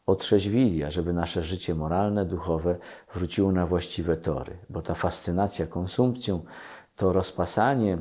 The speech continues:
moralne, szczególnie jeśli bierzemy pod uwagę grzechy sodomskie, jeśli bierzemy pod uwagę aborcję,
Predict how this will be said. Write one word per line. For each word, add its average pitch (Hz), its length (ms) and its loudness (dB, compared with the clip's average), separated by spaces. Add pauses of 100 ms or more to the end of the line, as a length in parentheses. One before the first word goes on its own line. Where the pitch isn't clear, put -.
(140)
moralne, 95 600 2
szczególnie 95 440 0
jeśli 87 240 0
bierzemy 90 340 2
pod 82 160 0
uwagę 90 300 2
grzechy 90 380 -2
sodomskie, 104 640 2
jeśli 80 180 -6
bierzemy 90 280 -2
pod 90 140 -2
uwagę 90 320 2 (460)
aborcję, 107 760 4